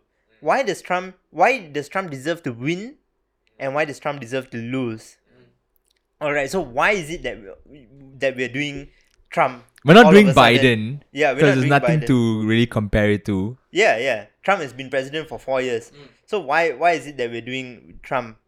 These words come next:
Speaker 1: Uh, i-, why, why are we doing American politics at all?
Speaker 3: Mm.
Speaker 1: And, uh, I, I think it's safe to say that the American president has a big effect on world affairs, no doubt. Uh,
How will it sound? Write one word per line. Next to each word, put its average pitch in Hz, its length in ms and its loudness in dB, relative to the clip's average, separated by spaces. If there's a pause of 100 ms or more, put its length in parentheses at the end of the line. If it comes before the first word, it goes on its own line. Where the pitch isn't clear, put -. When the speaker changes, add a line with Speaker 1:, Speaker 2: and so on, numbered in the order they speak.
(100)
Speaker 1:
Uh, 107 720 -6 (180)
i-, 123 400 -12
why, 175 200 2
why 214 240 2
are - 20 -4
we 147 140 -8
doing 180 280 -8
American 143 360 -8
politics 139 360 -6
at 127 100 -8
all? 135 280 2
Speaker 3:
Mm. 110 80 -10 (600)
Speaker 1:
And, 123 320 -10
uh, 117 180 -6
I, 165 220 2
I 170 40 -2
think 254 160 -10
it's 165 120 -10
safe 185 160 -8
to 139 40 -20
say 165 200 -8
that 127 320 -8
the 120 160 -4
American 135 720 -8
president 135 540 -2 (540)
has 156 180 -4
a 135 60 -4
big 123 200 -8
effect 139 260 -4
on 120 160 -10
world 131 140 -6
affairs, 131 560 -4
no 135 140 -16
doubt. 127 340 -4 (480)
Uh, 120 380 -8